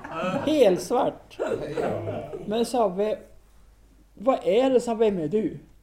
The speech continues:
"Ja, ursäkta mig", sa hon, "men jag har nyss lastat kolvagnar färdigt och jag undrar om jag kan få fraktskrivet." <laughs> Mitt i natten.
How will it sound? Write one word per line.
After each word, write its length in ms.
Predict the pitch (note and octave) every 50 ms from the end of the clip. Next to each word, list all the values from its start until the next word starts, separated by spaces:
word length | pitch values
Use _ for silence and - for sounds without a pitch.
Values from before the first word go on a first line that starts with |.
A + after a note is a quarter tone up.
| _ _ _ _ - - _ - - _ - - - -
"Ja, 560 | - G3 G#3 A3 G#3 G#3 G#3 G3+ G#3 G#3+ G3 -
ursäkta 840 | - A#3 A3 - - - A3 G#3 A3 A3+ A3+ - - - - G3+ G#3
mig", 200 | G#3+ G3+ G3 F#3+
sa 260 | - - F#3+ F#3+ G3
hon, 140 | G3 F#3+ F#3 F#3 - - - - - - - -
"men 240 | - A3 A#3+ - G3+
jag 120 | G#3 G3+
har 180 | F#3 G3 G#3 G3+
nyss 340 | G3 G3+ G#3 A3+ G#3+ - -
lastat 440 | A3+ G#3+ G3 F#3+ F#3+ - G3 F#3
kolvagnar 760 | - - G#3 G3+ F#3 F3+ F3+ F3+ F#3+ G3+ G3+ G3+ G3+ G3+ G3
färdigt 560 | F#3+ - G#3 F3+ E3 E3+ F3+ F#3 F#3+ F#3 -
och 60 | G3+ F#3+
jag 220 | F#3+ F#3+ F#3 F3+
undrar 200 | F3 F3 F#3 F#3+
om 60 | A3+
jag 140 | G#3+ G3 F3+
kan 180 | - C4 C4 -
få 140 | A3+ A#3
fraktskrivet." 960 | A#3 - G3 G#3 G3 F#3 F#3 - - - - B3 A#3+ A3+ G#3+ A3+ A3+ - - -
<laughs> 0 | - - - - - D#4 - - - - - - - - - - - F4+ - - - - F#4+ F#4+ - - - - - - - - - - - - - - - - - - - - - - - - - - - - - - - - - - - - - - - - - - - - - - A#3+
Mitt 600 | B3 - A3+ A#3+ C#4 D4 D4+ - - - - -
i 120 | C#4+ C#4 -
natten. 500 | E4 - - - - C#5 - - -